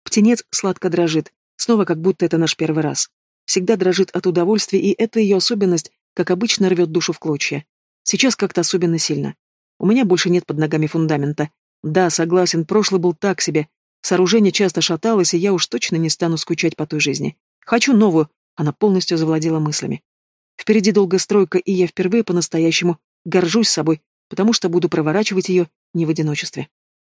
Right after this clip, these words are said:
Несмотря на все мои ошибки, любимая единственная девушка, которая действительно нужна рядом, выбрала меня,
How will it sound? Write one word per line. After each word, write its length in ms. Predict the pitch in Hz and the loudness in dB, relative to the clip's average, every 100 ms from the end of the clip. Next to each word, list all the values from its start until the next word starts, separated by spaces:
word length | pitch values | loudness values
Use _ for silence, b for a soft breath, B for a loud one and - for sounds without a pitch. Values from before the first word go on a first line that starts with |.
| _ _ _ _ _ _ - | _ _ _ _ _ _ -2
Несмотря 380 | 180 185 175 185 | 2 2 2 2
на 80 | |
все 160 | 165 185 | 2 0
мои 120 | 165 | 0
ошибки, 360 | 156 208 - 165 | 0 -2 0 0
любимая 560 | 156 165 175 220 190 | 2 2 2 2 2
единственная 480 | 180 202 185 175 170 | 2 0 0 0 0
девушка, 420 | 160 233 185 - | 0 0 0 -4
которая 320 | 165 160 196 175 | -6 -2 0 0
действительно 540 | 170 - 208 165 165 | 0 -2 -4 0 -2
нужна 300 | 165 160 165 | 0 0 0
рядом, 340 | 202 196 185 _ _ _ - | 0 0 -2 _ _ _ -4
выбрала 380 | 180 214 196 185 | 0 2 4 4
меня, 340 | 180 156 | 2 0